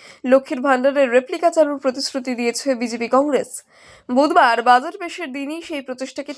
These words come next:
টুকলি বলে কটাক্ষ করলেন মুখ্যমন্ত্রী মমতা বন্দ্যোপাধ্যায়। একই সঙ্গে বাংলার লক্ষ্মীর ভাণ্ডারের সঙ্গে অন্যান্য রাজ্যের রেপ্লিকা প্রকল্পের পার্থক্য স্পষ্ট করে দিলেন তিনি।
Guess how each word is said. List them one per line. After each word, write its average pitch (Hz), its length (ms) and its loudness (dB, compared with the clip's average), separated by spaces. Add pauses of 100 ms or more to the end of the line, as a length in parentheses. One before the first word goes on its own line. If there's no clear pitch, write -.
টুকলি 392 320 -4
বলে 311 240 2
কটাক্ষ 262 300 -8
করলেন 247 460 0 (380)
মুখ্যমন্ত্রী 214 500 -2
মমতা 233 360 2
বন্দ্যোপাধ্যায়। 175 600 -4 (220)
একই 196 220 -4
সঙ্গে 208 340 2
বাংলার 190 340 2
লক্ষ্মীর 202 340 -6
ভাণ্ডারের 185 380 -4
সঙ্গে 247 400 2 (340)
অন্যান্য 311 380 4
রাজ্যের 320 340 4
রেপ্লিকা 277 340 -2
প্রকল্পের 269 400 0
পার্থক্য 294 520 0
স্পষ্ট 277 420 -6
করে 320 200 -2
দিলেন 320 280 -4
তিনি। 202 260 -10